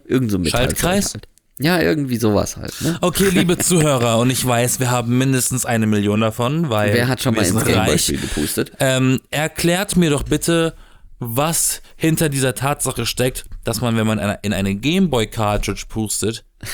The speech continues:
Speaker 1: <laughs>
Speaker 2: das Spiel dann wieder läuft. Ich möcht's gerne wissen.
Speaker 1: Überleg mal, wie lange es her ist, dass ich das letzte Mal Gameboy gespielt hab. Das ist bestimmt,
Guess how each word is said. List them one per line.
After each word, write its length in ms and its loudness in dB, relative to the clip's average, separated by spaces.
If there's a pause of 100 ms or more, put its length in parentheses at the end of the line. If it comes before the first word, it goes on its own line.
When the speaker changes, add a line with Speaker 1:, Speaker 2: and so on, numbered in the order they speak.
(120)
Speaker 1:
<laughs> 440 -20
Speaker 2:
das 140 0
Spiel 260 0
dann 220 0
wieder 160 2
läuft. 480 -2 (100)
Ich 180 -4
möcht's 300 -2
gerne 240 0
wissen. 320 -4 (300)
Speaker 1:
Überleg 360 -2
mal, 160 -2
wie 40 -2
lange 260 -2
es 240 -4
her 260 -2
ist, 220 -4
dass 160 -2
ich 240 -8
das 200 -4
letzte 280 -6
Mal 220 -4 (240)
Gameboy 420 -2
gespielt 480 -6
hab. 120 -6
Das 160 -6
ist 300 -12
bestimmt, 680 -6